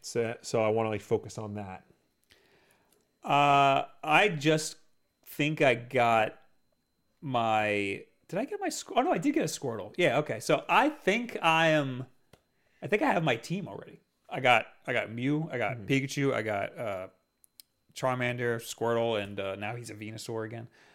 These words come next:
Speaker 2: Um,
Speaker 1: Well, Squirtle goes to W-, War Turtle.
Speaker 2: Yeah, no.
Speaker 1: Bulbasaur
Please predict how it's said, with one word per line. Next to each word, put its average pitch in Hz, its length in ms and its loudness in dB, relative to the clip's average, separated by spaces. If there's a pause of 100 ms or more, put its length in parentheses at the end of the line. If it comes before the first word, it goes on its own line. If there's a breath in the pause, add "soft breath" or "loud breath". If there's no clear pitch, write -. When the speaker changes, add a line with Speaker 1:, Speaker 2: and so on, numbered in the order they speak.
(280 soft breath)
Speaker 2:
Um, 110 640 -6
Speaker 1:
Well, 139 80 0
Squirtle 127 400 4
goes 117 260 0
to 117 60 -4
W-, 110 420 -6 (140)
War 113 240 2
Turtle. 101 400 -10 (240)
Speaker 2:
Yeah, 127 360 2
no. 127 140 8
Speaker 1:
Bulbasaur 107 560 -2